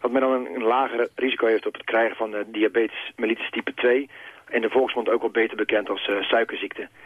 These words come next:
En ja, of het nou echt door de alcohol zelf komt... of door andere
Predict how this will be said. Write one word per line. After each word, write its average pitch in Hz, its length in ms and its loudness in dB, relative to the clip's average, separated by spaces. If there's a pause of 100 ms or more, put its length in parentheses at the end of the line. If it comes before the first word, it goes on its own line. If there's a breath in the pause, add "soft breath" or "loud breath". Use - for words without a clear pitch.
(440 loud breath)
En 113 520 2 (140)
ja, 131 80 2
of 120 80 0
het 123 80 -6
nou 127 120 4
echt - 240 -2
door 123 140 2
de 123 60 4
alcohol 117 360 2
zelf 120 300 2
komt... - 320 -2
of 104 140 -6
door 107 200 2
andere 120 580 4